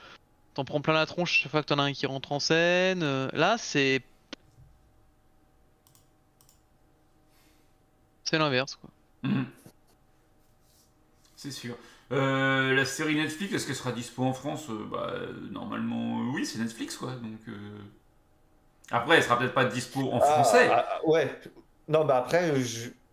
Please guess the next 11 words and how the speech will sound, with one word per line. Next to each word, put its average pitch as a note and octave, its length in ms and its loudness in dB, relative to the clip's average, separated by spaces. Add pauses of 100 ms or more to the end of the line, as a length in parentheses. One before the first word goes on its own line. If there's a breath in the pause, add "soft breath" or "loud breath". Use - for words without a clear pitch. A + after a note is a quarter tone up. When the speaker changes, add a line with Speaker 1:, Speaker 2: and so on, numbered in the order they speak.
(200)
Speaker 3:
je A#2 200 -8
sais B2+ 260 -4
pas F3+ 140 2
si D#3+ 160 -4
c'est - 180 -10
dispo A2 320 -6
pour E3+ 180 -4
tous - 120 -2
les A2+ 100 2
marchés, A#2+ 380 0
ouais. G2+ 160 0